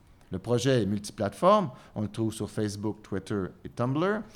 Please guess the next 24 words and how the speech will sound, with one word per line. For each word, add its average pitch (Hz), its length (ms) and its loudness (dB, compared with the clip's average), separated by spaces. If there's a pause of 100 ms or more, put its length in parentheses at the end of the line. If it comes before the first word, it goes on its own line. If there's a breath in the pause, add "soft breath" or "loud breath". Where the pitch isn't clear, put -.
(240 loud breath)
et 143 100 4
il 147 80 6
joue 165 100 4
à 220 80 8
merveille 151 460 4
son 123 220 0
rôle 135 260 4
d'animateur 127 800 2
d'une 131 240 0
communauté 95 520 -2
littéraire 113 540 -2
virtuelle. 87 540 -6 (360)
En 101 80 -6
fait, 170 280 4 (320 loud breath)
si - 140 -4
les 160 100 6
micro-communautaires, 165 1040 2 (160)
si - 160 -6
les 156 80 4
micro-communautés 165 880 2
littéraires 127 480 0
sont 113 160 -4
des 98 140 -2
rhizomes, 170 500 0